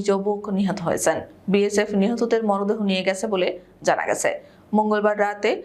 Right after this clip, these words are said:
রণচণ্ডী বিজেপি ক্যাম্পের আওতাধীন সীমান্তের চারশো সাতচল্লিশ পিলার এলাকায় এ ঘটনা ঘটে। নিহত ইয়াসিন আলী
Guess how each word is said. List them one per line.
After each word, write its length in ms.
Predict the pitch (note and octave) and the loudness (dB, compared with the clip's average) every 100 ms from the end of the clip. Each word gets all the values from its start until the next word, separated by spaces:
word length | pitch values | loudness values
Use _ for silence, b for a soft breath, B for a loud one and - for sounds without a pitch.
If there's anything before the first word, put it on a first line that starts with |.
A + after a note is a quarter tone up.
| B B - | B B 0
রণচণ্ডী 600 | A3+ A#3 C4+ D4 D4 C#4+ | 0 0 -2 -2 0 0
বিজেপি 380 | B3 A#3+ A#3+ A#3+ | 2 0 0 0
ক্যাম্পের 440 | A#3+ A3 G#3+ G#3+ - G#3 | 0 0 0 0 2 0
আওতাধীন 480 | G#3 A3+ A#3 A3+ E4+ | 0 0 -2 -2 -4
সীমান্তের 520 | - A#3+ A#3 A#3 A#3+ A#3 | -2 0 0 0 0 2
চারশো 380 | G#3 G3+ - G#3+ | 0 -2 -2 -2
সাতচল্লিশ 600 | - G#3 G#3 C4 C4 C4+ | 0 -2 -2 -2 -2 -2
পিলার 260 | B3+ A3+ G#3+ G3+ | 0 0 2 2
এলাকায় 380 | G3+ G3 F#3+ - | 2 2 -2 -2
এ 80 | F3+ | -6
ঘটনা 300 | F#3 - A2+ - | -6 -6 -4 -2
ঘটে। 260 | D#3+ - - B B - | -2 -2 -6 B B -2
নিহত 260 | G#3+ G#3+ A3 A3 B B - | 0 2 0 0 B B 0
ইয়াসিন 460 | G#3+ A3 A3 C4 - | 2 0 -2 -2 0
আলী 240 | A#3 A3 | 0 2